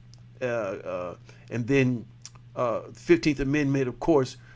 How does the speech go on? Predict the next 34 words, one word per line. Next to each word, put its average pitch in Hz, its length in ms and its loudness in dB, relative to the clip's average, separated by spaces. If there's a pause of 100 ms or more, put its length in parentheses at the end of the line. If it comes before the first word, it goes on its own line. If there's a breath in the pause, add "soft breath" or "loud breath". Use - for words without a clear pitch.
(120)
we 117 80 -8
should 113 180 -6
have 120 260 2
the 120 40 -8
right 123 380 -4
to 135 80 -2
vote 131 300 0
and 110 240 -8
exercise 135 420 0
the 127 80 -2
right 127 380 -2
every 127 300 -2
chance 131 340 -4
we 127 100 -4
get. 123 320 -4 (400 loud breath)
But 208 140 10
in 214 100 4
the 202 80 2
case 208 300 4
of 175 80 0
Mister 175 240 -2
George 156 320 -2
Floyd, 147 460 -4 (680)
nearly 160 280 2
nine 165 360 0
minutes, 165 440 -4 (680 soft breath)
a - 80 0
white 135 320 8
officer 135 600 2 (640)
steps - 640 0
on 135 240 0
his 123 260 -2
neck 147 400 0 (140)
with 135 420 2